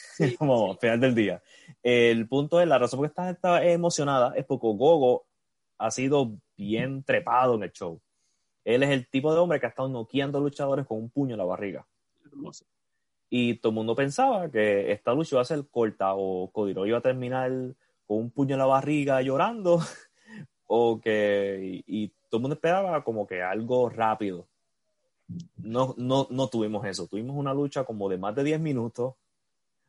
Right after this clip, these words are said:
Speaker 2: Cody Rhodes por alguna razón ganó. Estados Unidos ganó al final del día. Qué raro.
Speaker 1: Y fue,
Speaker 2: Eh,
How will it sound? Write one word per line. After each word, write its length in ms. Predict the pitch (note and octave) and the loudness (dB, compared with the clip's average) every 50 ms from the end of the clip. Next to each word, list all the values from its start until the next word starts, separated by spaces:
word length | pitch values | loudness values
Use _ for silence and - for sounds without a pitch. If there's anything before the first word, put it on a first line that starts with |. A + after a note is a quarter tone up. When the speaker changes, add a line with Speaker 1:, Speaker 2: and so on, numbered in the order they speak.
| _ _ _ | _ _ _
Speaker 2:
Cody 240 | - A2+ G#2+ G#2 G#2 | -2 0 0 0 0
Rhodes 260 | G2+ A2 A2+ A2+ A2+ | 0 0 0 0 0
por 160 | - A#2+ A2+ | 2 2 2
alguna 240 | G#2+ G2+ G2+ G2 G#2 | 2 2 0 0 0
razón 320 | A#2+ B2 - C3 B2+ B2+ | 0 0 0 -2 -4 -4
ganó. 380 | C3 C#3 C3+ A#2 G#2+ A2 B2 - _ _ _ _ _ _ _ _ _ | -4 -4 -4 -4 -6 -8 -10 -14 _ _ _ _ _ _ _ _ _
Estados 360 | G#2+ G#2 - - G#2 G#2 G#2+ | -4 -2 -2 0 0 0 -2
Unidos 240 | A2+ A2 A2+ B2 B2 | -2 -2 -2 0 0
ganó 380 | B2 B2+ B2 B2 B2+ C#3 C#3 C3 | 0 0 0 -2 -4 -6 -6 -8
al 140 | B2 A#2 A#2 | -10 -12 -10
final 220 | - A#2+ A2+ A2+ B2 | -8 -8 -6 -4 -4
del 140 | C3 C3 | -4 -4
día. 220 | A#2+ G#2+ G#2+ A2 A#2 _ _ _ _ _ _ _ _ _ _ _ _ _ _ _ _ _ _ _ _ _ _ _ _ _ _ _ _ | -4 -4 -6 -8 -10 _ _ _ _ _ _ _ _ _ _ _ _ _ _ _ _ _ _ _ _ _ _ _ _ _ _ _ _
Qué 120 | - A#2+ A#2 | -6 -4 0
raro. 360 | B2 A2 G2 F#2 G2 G#2 - _ _ _ _ _ _ _ - | 2 2 2 0 -2 -4 -10 _ _ _ _ _ _ _ -12
Speaker 1:
Y 100 | G3+ F#3 | -12 -6
fue, 180 | - G#3 G#3+ - - - - | -2 -2 -2 -2 -4 -8 -8
Speaker 2:
Eh, 240 | - - - - - | -8 -8 -8 -8 -10